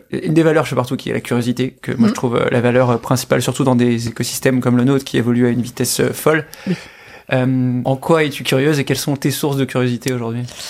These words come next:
Speaker 2: Alors effectivement, je suis très curieuse et alors moi c'est ce que j'adore dans, dans notre métier. Alors des fois c'est ce qui est aussi fatigant parce que finalement ça s'arrête jamais, il y a toujours plein de nouvelles solutions, et cetera. Mais, euh, moi ce que j'aime bien c'est effectivement, euh, trouver plein de sources d'inspiration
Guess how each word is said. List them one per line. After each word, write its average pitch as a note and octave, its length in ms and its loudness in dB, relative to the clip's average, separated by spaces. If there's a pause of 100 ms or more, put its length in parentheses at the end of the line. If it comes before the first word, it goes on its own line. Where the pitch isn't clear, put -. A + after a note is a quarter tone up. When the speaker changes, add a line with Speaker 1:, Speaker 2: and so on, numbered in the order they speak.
(260)
Speaker 2:
Alors F3+ 260 2
effectivement, C4 360 2
je - 60 0
suis G#3+ 80 -4
très B3 200 -2
curieuse A#3+ 400 2
et F#3 80 2
alors D#3 120 0
moi F#3 120 -2
c'est - 100 -6
ce - 80 -10
que F3 100 -4
j'adore E3+ 480 2
dans, E3 360 0 (100)
dans D#3+ 340 -2
notre D#3+ 240 -2
métier. C4 380 0 (200)
Alors D3+ 120 0
des F3+ 80 -6
fois C#4+ 100 2
c'est B3+ 80 0
ce - 60 -4
qui - 60 0
est G3 40 4
aussi A3+ 140 2
fatigant A3 360 2 (140)
parce - 100 -16
que - 60 -18
finalement G3 280 0
ça G#3+ 100 -6
s'arrête F3+ 260 0
jamais, G#3+ 380 2
il G3 40 2
y F3 40 0
a E3+ 40 -2
toujours G3+ 200 -6
plein G#3 140 2
de G3+ 40 4
nouvelles G3 220 2
solutions, G3 260 -4
et F#3 80 -2
cetera. F#3+ 300 -2 (420)
Mais, F#3 300 4
euh, - 20 0
moi F#3 140 2
ce - 80 -6
que G3+ 100 2
j'aime F3+ 200 2
bien G#3 160 0
c'est G3 180 -2
effectivement, F#3+ 560 0
euh, E3+ 120 2 (360)
trouver G3+ 320 0
plein A#3 160 2
de A#3 60 2
sources A#3 180 0
d'inspiration G#3 840 2